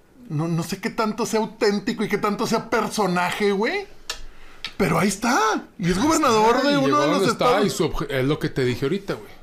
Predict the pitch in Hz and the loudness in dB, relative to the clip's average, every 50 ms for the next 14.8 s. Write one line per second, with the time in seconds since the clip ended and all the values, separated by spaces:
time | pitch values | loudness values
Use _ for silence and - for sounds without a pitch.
0 | - - - - 147 127 - - 135 120 - - 151 156 170 160 160 - - 127 | -16 -14 -8 -6 -6 -6 -4 -4 -6 -6 -4 -2 -2 -2 -2 -4 -6 -6 -8 -8
1 | - - 139 131 135 123 101 87 - - - - - - - - - - - - | -8 -8 -8 -8 -8 -8 -10 -10 -12 -18 -20 -20 -20 -20 -20 -20 -20 -20 -20 -20
2 | - - - - 135 127 127 - 170 165 151 127 123 117 113 135 123 117 98 - | -20 -20 -12 -8 -6 -6 -4 -4 -4 -4 -2 -2 -4 -4 -4 -6 -6 -8 -8 -12
3 | - _ _ _ _ _ _ _ _ _ - - - _ - - - - - - | -16 _ _ _ _ _ _ _ _ _ -20 -20 -20 _ -20 -20 -20 -20 -20 -20
4 | - - - - - - 110 98 - 101 - 110 131 135 123 110 123 113 143 151 | -20 -20 -20 -20 -18 -16 -14 -14 -14 -10 -8 -6 -6 -6 -8 -8 -10 -10 -8 -8
5 | 151 202 240 247 185 123 107 - - - - - - - - - - - - - | -8 -8 -8 -8 -8 -10 -10 -14 -20 -20 -20 -20 -20 -20 -20 -20 -20 -20 -20 -20
6 | - - - 123 - - - - - - - - 139 117 123 131 120 - - - | -20 -18 -16 -16 -14 -14 -14 -14 -16 -16 -14 -10 -6 -4 -4 -4 -4 -6 -10 -14
7 | - - - - - - - - - - - - _ - - - - 127 120 139 | -20 -20 -20 -20 -20 -20 -20 -20 -20 -20 -20 -20 _ -20 -20 -20 -12 -6 -2 0
8 | 143 127 156 151 147 131 151 156 151 147 151 151 - 156 139 135 127 120 113 - | 0 0 0 0 -2 0 0 0 2 0 0 -2 -2 -2 0 0 0 0 -2 -4
9 | 131 127 120 113 - - 113 - - 120 120 131 127 - - 151 135 117 - - | -4 -4 -4 -2 -2 -4 -4 -4 -4 -4 -2 -2 -4 -4 -6 -8 -8 -8 -8 -12
10 | 98 - - - 113 110 107 - 143 135 120 - - - - - - - - - | -14 -12 -10 -10 -10 -10 -8 -8 -6 -8 -8 -8 -10 -16 -18 -18 -20 -20 -20 -20
11 | - - - - - - - - 131 139 139 - 131 107 107 110 107 120 131 120 | -20 -20 -20 -20 -18 -14 -10 -8 -8 -8 -8 -8 -8 -8 -8 -8 -8 -6 -8 -8
12 | 107 107 107 - - - - - - - - - - _ - 143 175 180 - 175 | -6 -8 -10 -12 -14 -20 -20 -20 -20 -20 -20 -20 -20 _ -8 -6 -6 -4 -4 -6
13 | - - - - 170 185 190 185 190 147 131 165 160 139 113 113 120 110 95 95 | -8 -8 -6 -4 -2 0 -2 -2 -4 -4 -6 -4 -4 -4 -4 -4 -6 -6 -8 -8
14 | 95 95 - 110 - 113 139 151 156 160 147 127 110 107 90 | -12 -14 -12 -12 -8 -6 -4 -2 -2 -2 -2 -2 -4 -4 -6